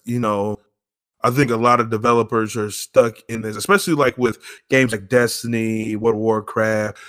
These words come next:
those games that, you know, heavily involve leveling, exploring, like, looting, that type of thing. Uh, Diablo's another one of those. The, the campaign is almost an afterthought 'cause they want you to get to that end game 'cause that's where the, the game actually opens up.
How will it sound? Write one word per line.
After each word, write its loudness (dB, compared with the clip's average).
those 4
games 2
that, 0
you -8
know, 0
heavily -2
involve -2
leveling, -2
exploring, -4
like, -6
looting, 2
that -4
type -4
of -10
thing. -4
Uh, 2
Diablo's 4
another -2
one 2
of -2
those. -2
The, 4
the -10
campaign 0
is -4
almost 0
an -12
afterthought 0
'cause -12
they 0
want -2
you -14
to -8
get -4
to -18
that -4
end -8
game -8
'cause -12
that's -2
where -4
the, -4
the -2
game 2
actually -2
opens -6
up. 2